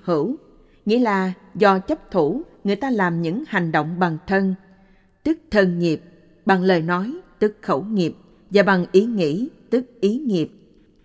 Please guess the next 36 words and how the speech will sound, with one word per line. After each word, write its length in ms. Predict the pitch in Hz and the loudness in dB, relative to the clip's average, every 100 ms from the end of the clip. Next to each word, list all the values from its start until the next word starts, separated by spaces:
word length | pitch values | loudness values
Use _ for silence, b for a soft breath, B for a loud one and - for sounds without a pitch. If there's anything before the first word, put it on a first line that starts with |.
| _ _ - | _ _ -2
Bất 220 | 359 - | -2 2
kỳ 240 | 202 185 | 4 4
một 480 | 185 180 160 - - | 4 0 -2 -8 -4
trong 160 | 254 240 | -4 -2
ba 120 | 233 | -2
loại 260 | 190 160 | 0 0
nghiệp 220 | 175 185 - | -2 -4 -2
này 320 | 180 175 160 - b b | 0 0 0 -6 b b
đều 120 | 208 | 2
được 180 | 185 190 | 4 4
gọi 200 | 185 160 | 2 0
là 360 | 170 175 160 156 - | 2 0 0 -4 -4
nghiệp 180 | 185 175 - | 0 0 -2
hữu, 340 | 175 151 233 320 _ _ _ _ _ | -2 -2 -2 -8 _ _ _ _ _
vốn 220 | 180 254 | 0 0
là 220 | 294 180 - | 2 0 2
yếu 140 | 208 | 0
tố 280 | 214 202 285 - | 0 -2 -2 -2
cuối 220 | 226 339 | -2 0
cùng 300 | 196 175 160 156 - | 0 2 0 -6 -4
trong 140 | 233 220 | -4 -2
phần 280 | 190 165 | -2 -2
ba. 280 | 165 180 180 - - _ _ _ _ _ _ - | 0 0 -2 -10 -20 _ _ _ _ _ _ 0
Trong 140 | 262 | 0
phần 320 | 254 196 185 180 | 4 4 4 0
thứ 80 | |
nhất, 280 | 233 254 359 - - - | 0 0 -2 -6 -10 -2
tương 220 | 269 247 | 0 0
tục 360 | - 170 - - | 0 -2 -2 -2
nhân 180 | 196 175 | 0 2
quá 180 | 202 214 | 0 0
khứ, 280 | 196 202 285 - _ _ - | 0 0 -2 -12 _ _ -2
nó 100 | 285 | 0
được 200 | 247 - | 2 2
gọi 200 | 180 160 | 2 0
là 400 | 180 175 156 | 0 0 -2